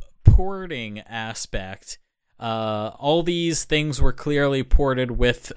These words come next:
the Sony platforms in mind. And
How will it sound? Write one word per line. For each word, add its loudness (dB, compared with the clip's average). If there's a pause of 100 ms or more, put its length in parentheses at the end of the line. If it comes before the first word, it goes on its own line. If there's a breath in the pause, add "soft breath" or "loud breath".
the 0
Sony 0
platforms -4
in -4
mind. 2 (520)
And 2